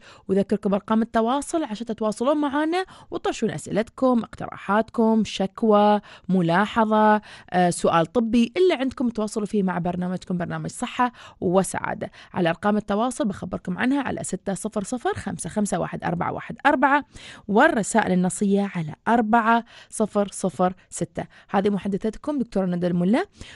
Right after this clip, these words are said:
آه، الطاقم موجود معي اليوم عيسى سبيل في الإخراج، ومعاي ميرا الغفلة، يم خليفة في التنسيق. حياكم الله جميعا معانا.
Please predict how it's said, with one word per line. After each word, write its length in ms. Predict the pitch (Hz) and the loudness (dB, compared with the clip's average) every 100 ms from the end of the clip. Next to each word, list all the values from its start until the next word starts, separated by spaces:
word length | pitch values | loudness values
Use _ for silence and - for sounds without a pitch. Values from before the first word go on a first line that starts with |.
| - | -8
آه، 360 | - 180 180 - | -2 0 0 -4
الطاقم 400 | - 208 - 190 | -4 -4 0 2
موجود 260 | 175 185 190 | 4 4 4
معي 240 | 185 190 | 4 4
اليوم 380 | 180 180 233 269 | 4 4 4 2
عيسى 200 | 190 - | 0 -4
سبيل 260 | - 175 175 | -6 -2 -2
في 100 | 160 | -2
الإخراج، 720 | - - 214 240 254 254 214 | -8 -4 4 6 6 6 2
ومعاي 320 | 180 170 180 | -2 0 0
ميرا 220 | 175 175 | 0 -2
الغفلة، 380 | 165 165 - 202 | -4 -6 -2 -2
يم 80 | 180 | -2
خليفة 440 | - 190 180 180 | -4 -4 -4 -4
في 240 | 170 - 277 | -6 -2 2
التنسيق. 920 | 320 320 - 208 190 - 208 202 - _ _ | 2 0 0 0 0 2 4 4 2 _ _
حياكم 440 | - 185 165 - 180 | -10 -6 -6 -4 -2
الله 140 | 180 | -2
جميعا 360 | 165 170 175 175 | -2 0 0 2
معانا. 600 | 170 165 226 269 277 | 0 2 4 4 4